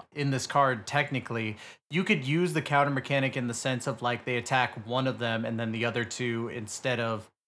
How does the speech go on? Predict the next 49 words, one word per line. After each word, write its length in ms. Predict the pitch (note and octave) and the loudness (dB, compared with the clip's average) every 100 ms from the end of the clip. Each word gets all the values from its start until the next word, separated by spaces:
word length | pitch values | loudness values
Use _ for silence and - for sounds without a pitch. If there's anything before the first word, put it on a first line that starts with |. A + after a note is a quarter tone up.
| _ _ _ _ - | _ _ _ _ 2
or 340 | C#3 B2+ A#2+ _ _ _ - | 4 4 0 _ _ _ 2
they're 220 | D#3+ D#3 | 6 6
going 300 | C3+ F3 E3 | 8 6 8
to 100 | D3+ | 6
attack 380 | C#3 D3 B2+ - | 4 6 4 2
the 60 | |
one 280 | B2 C3+ B2+ | 2 4 4
unit 260 | B2 A#2+ B2 | 2 2 2
and 120 | A#2 | 2
then 100 | A#2+ | 0
the 140 | A#2 | 0
other 140 | B2 A#2+ | 0 0
two 180 | - A#2+ | -2 -2
characters 420 | C3 A2+ B2 - | 0 0 -2 -4
in 220 | D3 B2+ | -2 0
that 180 | A#2+ G#2+ | 0 0
unit, 460 | A#2+ A#2 A#2 A2+ | -2 0 0 -2
like, 260 | A2+ A2 G#2+ - _ _ _ _ - | -2 -4 -4 -10 _ _ _ _ -2
have 180 | C#3+ C3+ | 2 4
that 200 | C3 B2+ | 4 2
character 360 | D3 C3 A#2+ B2+ | 2 2 2 0
animation 440 | A#2 A#2 A#2+ B2+ | 2 0 -2 -2
to 80 | A#2 | -6
stop 420 | G#2+ - B2 B2 | -2 2 4 2
the 140 | - A#2 | -4 -8
attack. 520 | - B2+ A2+ G#2+ - _ _ _ _ | 0 2 2 0 -8 _ _ _ _
So 200 | - E3 | 4 6
it'd 120 | F#3+ F#3+ | 6 4
be 160 | B3 | 2
kinda 280 | A3+ C#4 C#4 | 6 6 6
cool 220 | C#4 G#3 | 2 0
to 100 | E3+ | 0
see 180 | - D#3+ | 0 -2
something 320 | D3+ D3+ C3 | 0 -2 -2
like 200 | A#2+ A2+ | -2 0
that. 420 | B2+ A#2 A2 G#2+ - | 2 4 2 0 0
I 120 | C#3+ | 4
know 180 | D#3 F3 | 6 8
that 180 | E3 C#3+ | 6 6
really 300 | D3+ D3+ C3+ | 4 2 2
the 200 | A#2+ C3 | 0 -2
only 280 | C3+ C#3 C#3 | 0 0 2
units 400 | B2 B2+ B2+ B2 | 2 0 0 0
that 80 | B2 | -2
use 220 | A#2 A#2 | -2 -4
the 80 | A#2+ | -4
counter 240 | A#2+ A#2 | -2 0
mechanics 460 | A2+ A2 A#2 A2+ - | -2 -2 -2 -2 0
are, 360 | G#2+ G2+ G#2 | 0 -2 -6